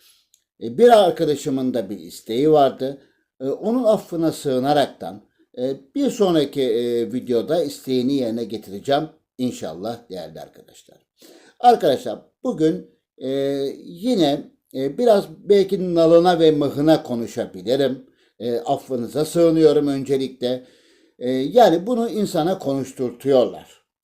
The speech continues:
Konuşturtuyorlar. Benim de, e, bu yeni gelen etkinliklerle ilgili edeceğim birkaç kelam var.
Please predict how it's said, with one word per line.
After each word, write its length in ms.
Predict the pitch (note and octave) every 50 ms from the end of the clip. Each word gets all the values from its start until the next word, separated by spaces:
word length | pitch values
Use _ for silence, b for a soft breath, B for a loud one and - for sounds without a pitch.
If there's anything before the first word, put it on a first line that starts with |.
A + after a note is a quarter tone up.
| _
Konuşturtuyorlar. 1080 | - B2+ B2 A2 G#2 - - - F2 - _ _ F2 - - - - - _ _ _ _ _ _ _ _ _ b b b b b b b b
Benim 420 | F#3+ G#3+ C4+ C4 B3 G#3+ F3 E3+
de, 220 | G3 G3 F#3+ D#3 C3
e, 320 | F3 E3+ D#3+ E3 E3 D#3+ F3
bu 160 | G#3+ G#3+ G3
yeni 320 | F3+ D#3+ E3 E3 F#3 F3+
gelen 240 | D#3+ D#3+ D#3 D#3+ -
etkinliklerle 920 | - C#3+ - - - C#3+ C#3 D3 C#3+ - - - D3 C#3+ C#3 C3 A#2+ A#2 -
ilgili 600 | A#2 A#2+ A2+ G2+ A2 G#2+ G#2 B2 D#3 F3+ F3 - _ _ _ _ _ -
edeceğim 640 | A#3+ A3+ F3+ E3+ B2+ A2 C#3 D3 D3 D3 C#3 A#2+
birkaç 380 | B2 - - D3 C3 B2 - -
kelam 400 | - B2 G#2+ G#2 F#2 F#2+ G2 G2+
var. 220 | B2 D3+ - -